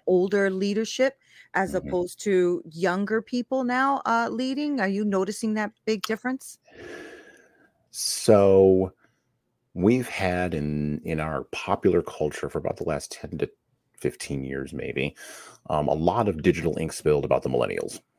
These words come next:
Speaker 2: A lot of digital ink. <laughs> Millennials this, millennials that, millennials the other. Okay. Um, I am not a millennial.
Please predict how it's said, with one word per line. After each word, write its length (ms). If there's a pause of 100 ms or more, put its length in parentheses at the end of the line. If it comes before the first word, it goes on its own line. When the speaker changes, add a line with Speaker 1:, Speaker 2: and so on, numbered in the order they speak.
(380)
Speaker 2:
A 40
lot 340
of 100
digital 420
ink. 180 (180)
<laughs> 240 (280)
Millennials 360
this, 340
millennials 360
that, 260
millennials 340
the 120
other. 220 (180)
Okay. 240 (760)
Um, 500 (240)
I 100
am 100
not 160
a 20
millennial. 480